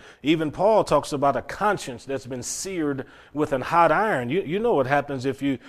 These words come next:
take cattle and you brand it. You effectively nullify that skin's use so that it is of no value at all. And that's what happens with a person's conscience. You put the wrong information in,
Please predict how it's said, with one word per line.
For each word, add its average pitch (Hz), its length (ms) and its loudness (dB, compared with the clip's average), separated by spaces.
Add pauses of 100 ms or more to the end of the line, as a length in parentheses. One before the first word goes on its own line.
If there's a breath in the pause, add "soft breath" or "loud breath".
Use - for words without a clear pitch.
(180 loud breath)
take - 300 -4
cattle 147 540 2
and 131 140 -4
you 120 120 -6
brand 151 480 -2
it. 151 180 -12 (640)
You 147 140 4
effectively 160 720 0
nullify 156 640 2
that 143 200 -2
skin's 175 560 -2
use 220 260 -2
so 165 200 -2
that 156 80 0
it 156 100 -2
is 151 140 -4
of 151 100 -2
no 165 240 0
value 196 480 2
at 208 80 0
all. 240 240 0 (220 loud breath)
And 143 180 -2
that's 196 200 0
what 180 120 2
happens 180 320 0
with 170 140 0
a 165 60 0
person's 196 400 0
conscience. 214 460 -2
You 180 120 -2
put 190 220 0
the 151 80 2
wrong 202 400 6
information 190 640 0
in, 160 260 0